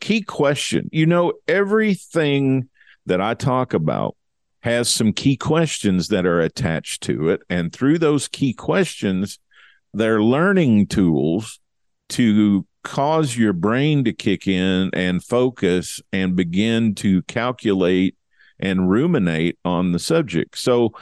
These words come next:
the key question for this goal section is, what goals do I have to achieve in the next twelve to eighteen months in order for me to know that I'm on the right path toward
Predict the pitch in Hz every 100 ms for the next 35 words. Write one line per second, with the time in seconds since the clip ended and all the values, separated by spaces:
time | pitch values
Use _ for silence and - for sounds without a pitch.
0 | - - 117 - 190 - 170 175 - 160
1 | 113 107 101 95 143 107 95 - - 92
2 | 95 127 151 95 76 - _ - 95 76
3 | - 87 82 87 87 - _ _ _ _
4 | _ _ 117 185 185 _ _ _ 123 117
5 | 92 87 98 110 - _ _ _ - 117
6 | 107 101 95 110 131 - 147 151 - 110
7 | 82 87 110 120 101 98 92 87 - -
8 | 95 92 113 120 - 113 - 139 160 143
9 | 80 82 - - - _ - _ 98 95
10 | 73 113 131 143 151 135 101 107 117 -
11 | 175 160 87 73 127 127 127 101 95 101
12 | 135 117 87 110 120 87 90 - - 71
13 | 82 - - - 143 143 85 107